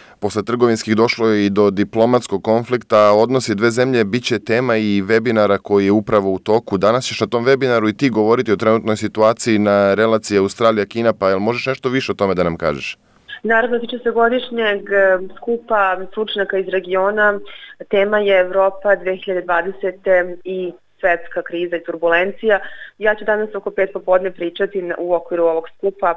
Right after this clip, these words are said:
Speaker 2: preko Zooma. Sve se ove godine tako odvija i ovo je prva virtualna konferencija asocijacije koja postoji već trideset godina o odnosima Evrope i Kine, ali ću naravno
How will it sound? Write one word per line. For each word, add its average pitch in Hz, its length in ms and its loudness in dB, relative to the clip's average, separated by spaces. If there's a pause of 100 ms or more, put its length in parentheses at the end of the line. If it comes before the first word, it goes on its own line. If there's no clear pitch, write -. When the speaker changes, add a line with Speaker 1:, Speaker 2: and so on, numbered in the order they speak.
Speaker 2:
preko 165 380 -4
Zooma. 208 400 2
Sve 202 200 0
se 202 100 -2
ove 185 140 -2
godine 185 300 0
tako 185 280 -4
odvija 180 300 0
i 175 80 0
ovo 175 100 2
je 185 140 0
prva 196 200 0
virtualna 185 460 -2
konferencija 170 640 -2
asocijacije 170 600 -2
koja 165 160 -2
postoji 170 380 -2
već 165 160 -4
trideset 175 360 -6
godina 196 420 2 (420)
o 220 140 4
odnosima 202 1040 0
Evrope 185 800 0
i 180 180 -10
Kine, 202 460 -6 (320)
ali 185 260 -2
ću 196 100 -10
naravno 180 560 0